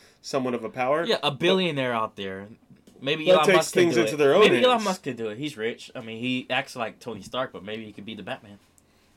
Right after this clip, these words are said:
Speaker 1: Dude, <laughs> honestly,
Speaker 2: <laughs>
Speaker 1: honestly, Elon, if you're doing that, I'm all for that, and I'm also still for your engine, uh, your genetically engineered cat girls and wolf girls.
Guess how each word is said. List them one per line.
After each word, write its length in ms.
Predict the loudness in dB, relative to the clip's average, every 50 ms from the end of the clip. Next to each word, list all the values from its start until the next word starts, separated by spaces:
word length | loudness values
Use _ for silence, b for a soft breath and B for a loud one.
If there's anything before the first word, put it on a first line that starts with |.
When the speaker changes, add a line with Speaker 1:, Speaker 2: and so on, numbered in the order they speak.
| _ -20
Speaker 1:
Dude, 260 | -16 -16 -14 -14 -12 -10
<laughs> 0 |
honestly, 760 | -8 -10 -10 -12 _ _ -10 -8 -8 -8 -4 0 0 0 0 -2 -4 0 2 2 2 2 2 -2 -4 -4 -6
Speaker 2:
<laughs> 0 | -4 -2
Speaker 1:
honestly, 480 | 2 2 2 2 2 2 2 2 2 2
Elon, 240 | 2 2 2 2
if 100 | 0 0
you're 120 | 0 -2 -4
doing 340 | -2 0 0 2 2 2 0
that, 320 | 2 2 2 2 0 -2 -4
I'm 160 | -6 -6 -2
all 200 | 0 2 2 2
for 260 | 0 -2 -2 0 2
that, 240 | 2 2 2 0 0
and 340 | -2 -2 -2 -2 -2 -2 -2
I'm 140 | -2 -2 -2
also 280 | -2 -4 -4 -4 -4
still 260 | -4 -4 -4 -4 -4
for 240 | -6 -6 -4 -4 -2
your 120 | -2 -2 -4
engine, 540 | -6 -6 -4 -4 -4 -6 -6 -6 -4 -6 -4 -4
uh, 320 | -4 -2 -2 -2 -2 -4 -8 B B B B B B B
your 120 | B -2 -2
genetically 520 | -2 -2 -2 -2 -2 -2 -2 -2 -2 -2
engineered 420 | -2 -2 -4 -4 -4 -4 -4 -4 -6
cat 260 | -6 -6 -6 -6 -6
girls 320 | -6 -6 -4 -4 -4 -4 -6
and 120 | -6 -4
wolf 220 | -4 -6 -6 -8
girls. 420 | -10 -12 -12 -12 -14 -16 -18 -20